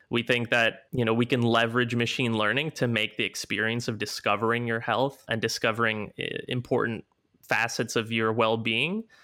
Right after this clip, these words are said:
just automated away by machine learning. You know, it's really a tedious process, and I think that there's no other way to really go about it besides, uh, employing machine learning to really do a lot of the heavy lifting.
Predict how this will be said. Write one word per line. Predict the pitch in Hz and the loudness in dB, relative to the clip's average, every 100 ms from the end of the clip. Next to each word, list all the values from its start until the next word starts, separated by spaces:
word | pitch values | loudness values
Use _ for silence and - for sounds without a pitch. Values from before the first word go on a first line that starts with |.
| _ | _
just | 123 - | -4 2
automated | 123 120 113 110 107 | 4 4 4 2 2
away | 110 104 98 - - | 0 0 -2 -10 -4
by | 101 | -4
machine | 110 - 113 110 | -4 -6 -6 -6
learning. | 113 107 113 | -8 -6 -2
You | 120 | 2
know, | 113 | 2
it's | 117 - | 0 -2
really | 123 127 117 | 2 4 2
a | |
tedious | - - 117 113 - | 0 -4 -2 -2 -2
process, | 113 107 - 139 139 | 0 0 0 0 -2
and | - 110 | -2 -2
I | 110 | -2
think | 120 113 113 - - | -2 -4 -4 -12 -8
that | 123 120 | -4 -2
there's | 113 | -2
no | 123 117 113 110 - | 2 4 4 2 0
other | 139 127 117 110 | -2 2 4 4
way | 110 101 110 | 2 0 -2
to | - | -2
really | 113 107 | 0 0
go | 110 107 | 0 0
about | 107 110 139 | 0 0 0
it | 123 | 0
besides, | 113 - 104 101 104 101 - - | -2 0 2 2 0 -4 -12 -10
uh, | - | -6
employing | 120 117 120 104 101 | -6 -2 0 0 -2
machine | 110 - 107 104 | -6 -6 -6 -6
learning | - 113 - | -6 -8 -6
to | 113 | -4
really | 104 - | -2 -4
do | 101 90 | -4 -4
a | |
lot | - - | -4 -6
of | - | -6
the | |
heavy | - - - | -6 -6 -6
lifting. | - - - - | -8 -8 -12 -12